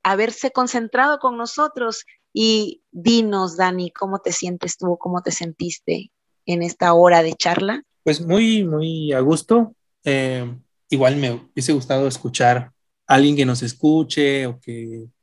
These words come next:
Speaker 2: haga preguntas y poder, y poder platicar, porque este tipo de pláticas dan así como para estar varios alrededor de una fogata o, o como cuando estás en la plática que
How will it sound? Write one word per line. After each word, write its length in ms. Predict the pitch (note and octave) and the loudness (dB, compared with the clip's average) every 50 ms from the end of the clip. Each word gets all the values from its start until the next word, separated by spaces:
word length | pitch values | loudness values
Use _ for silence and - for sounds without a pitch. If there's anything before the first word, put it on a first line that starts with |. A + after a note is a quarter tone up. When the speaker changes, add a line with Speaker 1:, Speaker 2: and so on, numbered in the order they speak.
| _ - | _ -4
Speaker 2:
haga 260 | - B2 B2 A#2+ B2 | -4 -2 -2 -2 -6
preguntas 760 | B2 A#2+ A#2 C3+ D#3 E3+ D#3+ D3+ C#3 - D3 C#3+ C#3 B2+ - - | -6 -6 -4 -2 0 -2 -2 -2 0 0 0 0 0 -4 -6 -10
y 60 | C3 | -10
poder, 420 | B2+ - B2+ B2 C3 C3 C3 - _ _ _ | -6 -4 -2 0 0 0 -2 -4 _ _ _
y 100 | - B2+ B2 | -12 -12 -10
poder 340 | - - B2 C3 C3 C3 | -6 -4 -2 -2 -2 0
platicar, 480 | - D3+ C#3+ - - B2 - C#3+ D#3+ D3+ | 0 0 0 0 -4 -4 0 -2 -2 -2
porque 280 | - - - - C3 C3 | -4 -8 -2 0 0 0
este 180 | C3 - D#3 | 0 -2 -4
tipo 280 | B2+ - D#3 - E3 D3+ | 0 0 -2 0 2 2
de 120 | C#3+ C3 | 2 2
pláticas 560 | B2+ - C#3 C#3 C3+ D3+ D3 - C#3 C3 B2 | 0 -2 -2 -2 -2 -4 -8 -4 -4 -4 -4
dan 240 | B2+ C3 C3+ C3+ C3+ | -2 -4 -4 -4 -6
así 260 | C3 B2+ - B2+ B2 | -8 -6 -6 -6 -6
como 260 | - C#3+ C3+ C3 B2 B2+ | -4 -4 -2 -2 -4 0
para 380 | - A#2 A2+ A2+ A2 A2 A#2 | -2 0 0 0 -4 -6 -8
estar 360 | B2 A#2+ B2 - C3+ A#2+ C3 | -8 -10 -2 0 0 0 0
varios 480 | C3+ C3+ C#3 D#3 E3 G3 G#3+ G3 F3 - | 0 4 4 4 4 4 2 0 0 -2
alrededor 340 | C3 B2+ B2 B2+ C3 C#3 C#3 | -6 -8 -6 -2 0 0 2
de 60 | C#3 | 2
una 140 | C#3 C#3 C3 | 0 -2 -2
fogata 720 | B2 - B2 A#2 B2 A#2+ C3 C3+ D3 D3 - - B2 A#2+ A2+ | -2 -2 -2 0 2 2 2 2 0 -2 -4 -4 -4 -2 -2
o, 200 | A2+ A2+ A2 A2 _ _ _ _ _ | -6 -8 -10 -12 _ _ _ _ _
o 220 | - C#3 C3 B2+ | 0 0 0 2
como 240 | C#3 C3 C3+ C3 B2+ | 0 -2 -2 -2 0
cuando 260 | B2+ C3 C3 C3 B2+ | 2 2 2 2 0
estás 580 | B2 B2+ - D3+ D3+ D3+ - - D#3 - - - | -2 0 2 2 2 2 -2 -8 -10 -12 -10 -8
en 140 | C#3+ C3+ C3 | -4 0 0
la 220 | B2+ B2 B2+ - | 0 0 -2 -2
plática 520 | - D3 D3 D3 E3+ D#3 - D3+ C#3 C3 | 0 0 0 0 -2 -4 -2 -2 -4 -4
que 380 | - - B2+ B2 A#2+ A#2+ B2 C3 | -4 -6 -4 -4 -4 -6 -10 -14